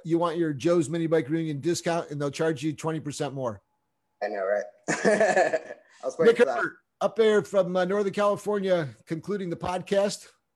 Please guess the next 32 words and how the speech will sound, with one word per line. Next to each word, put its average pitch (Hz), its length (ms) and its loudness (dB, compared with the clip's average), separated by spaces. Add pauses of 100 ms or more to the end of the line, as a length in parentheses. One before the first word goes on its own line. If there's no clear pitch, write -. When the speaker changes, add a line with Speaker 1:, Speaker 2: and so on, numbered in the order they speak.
(220)
Speaker 1:
Oh, 208 400 0
that 208 80 -8
was 190 100 -4
a 185 60 -6
good 202 140 -4
show, 208 180 2
everybody. 170 520 2 (720)
Uh, 139 260 -2 (200)
I 135 40 -10
wanna 160 160 0
thank 175 320 0
again 170 300 2
all 170 160 6
of 160 80 4
our 160 100 4
sponsors. 180 500 -4
I 170 40 -2
wanna 160 140 2
thank 160 120 0
everybody 165 380 2
who's 131 260 -2 (480)
had 170 140 0
the 151 120 2
opportunity 170 480 0
to 156 60 4
listen 160 320 0
in. 185 320 2
Shout 170 240 -2
out 170 140 2
to 156 60 -8
my 160 120 -2
man, 160 520 -4